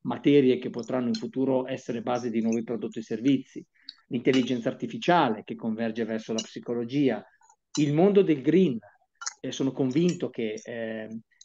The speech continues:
il climate change, il cambiamento climatico, eh, adesso è un po' in fase,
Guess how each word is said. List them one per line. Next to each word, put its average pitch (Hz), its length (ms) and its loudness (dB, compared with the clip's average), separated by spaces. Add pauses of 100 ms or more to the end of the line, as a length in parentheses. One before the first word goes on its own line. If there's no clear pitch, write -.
(120)
il - 100 -10
climate 135 420 2
change, 143 420 2
il 147 80 4
cambiamento 120 420 -4
climatico, 127 840 0
eh, 113 160 -6
adesso 117 520 -4
è 113 80 -6
un 110 160 -2
po' 131 140 0
in 117 80 -4
fase, 117 480 -2